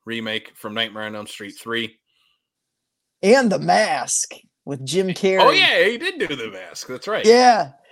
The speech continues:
Speaker 2: Just three, three Stone Cold classics.
Speaker 1: They are.
Speaker 2: Uh, I love, I love Chuck Russell. I know, like, his later stuff wasn't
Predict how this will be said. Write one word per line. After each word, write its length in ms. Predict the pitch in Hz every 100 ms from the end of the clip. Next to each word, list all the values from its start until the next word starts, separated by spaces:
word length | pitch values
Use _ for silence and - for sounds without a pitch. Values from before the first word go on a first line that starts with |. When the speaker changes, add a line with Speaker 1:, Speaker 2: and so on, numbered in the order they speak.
| _ _
Speaker 2:
Just 320 | 240 226 -
three, 320 | 269 330 302 214
three 280 | 196 311 285
Stone 380 | - - 196 175
Cold 300 | 170 160 -
classics. 760 | 170 165 156 - 170 - - - -
Speaker 1:
They 140 | 156
are. 240 | 359 349 -
Speaker 2:
Uh, 560 | 202 190 185 175 151 -
I 140 | 185 202
love, 300 | 196 196 190
I 120 | 180
love 280 | 202 202 190
Chuck 280 | - 208 180
Russell. 480 | 190 185 - 190 180
I 100 | 180
know, 200 | 180 180
like, 180 | 185 170
his 180 | 170 151
later 300 | 160 160 165
stuff 340 | 156 - 160 156
wasn't 460 | 151 156 147 151